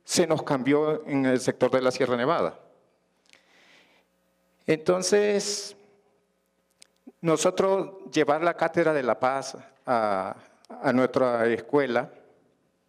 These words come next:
que si eso garantiza la no repetición, eh, no podemos ser pesimistas, tenemos que ser optimistas.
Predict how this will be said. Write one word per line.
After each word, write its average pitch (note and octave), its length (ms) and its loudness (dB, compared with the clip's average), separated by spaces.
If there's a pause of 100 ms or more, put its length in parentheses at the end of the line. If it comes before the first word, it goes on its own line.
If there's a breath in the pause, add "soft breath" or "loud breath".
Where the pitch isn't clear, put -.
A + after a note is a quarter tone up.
(1160 soft breath)
que B2+ 160 0
si A#2+ 200 0
eso A#2+ 200 0
garantiza C3 1000 -2
la A#2+ 160 0
no A#2 160 4
repetición, B2+ 1040 -2 (1120 soft breath)
eh, B2+ 360 -2
no C#3+ 180 0
podemos A#2 320 2
ser A#2+ 180 2
pesimistas, A#2 720 -4 (960)
tenemos A#2+ 480 0
que B2+ 140 -6
ser A#2 360 -2
optimistas. D#3+ 680 -2